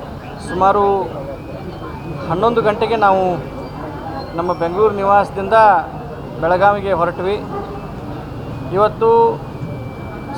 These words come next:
ಸಂಕ್ರಮಣದ ಹಬ್ಬದ ನಿಮಿತ್ತ ಎಲ್ಲ ಮನೆಯವರು ಸೇರಿಕೊಂಡು ದೇವಸ್ಥಾನಕ್ಕೆ ಹೋಗಬೇಕು, ನಮ್ಮ ಮನೆ ದೇವರಾದಂಥ ವೀರಭದ್ರೇಶ್ವರಿಗೆ ಹೋಗ್ಬೇಕಂತ ಒಂದು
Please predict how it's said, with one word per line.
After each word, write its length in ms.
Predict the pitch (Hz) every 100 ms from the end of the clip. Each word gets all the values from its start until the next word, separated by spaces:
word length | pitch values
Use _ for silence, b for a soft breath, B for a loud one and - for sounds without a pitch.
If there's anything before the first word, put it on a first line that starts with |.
| -
ಸಂಕ್ರಮಣದ 880 | 185 202 226 233 226 220 220 214 196 - - -
ಹಬ್ಬದ 260 | 185 208
ನಿಮಿತ್ತ 380 | 208 196 208 - 180 147 - - - - - - - - - - - - - - - -
ಎಲ್ಲ 220 | 175 196 202 202 196 180 - - - - - - - - - - - - - - - -
ಮನೆಯವರು 380 | 160 196 226 220
ಸೇರಿಕೊಂಡು 680 | 196 202 208 208 214 214 180 - - - - - -
ದೇವಸ್ಥಾನಕ್ಕೆ 580 | 180 220 233 233 220 202
ಹೋಗಬೇಕು, 680 | 208 202 190 196 202 - 160
ನಮ್ಮ 180 | 165
ಮನೆ 180 | 175 196
ದೇವರಾದಂಥ 420 | 202 202 196 190
ವೀರಭದ್ರೇಶ್ವರಿಗೆ 680 | 185 185 208 202 196 196 190
ಹೋಗ್ಬೇಕಂತ 400 | 185 185 180 180
ಒಂದು 320 | 185 180 180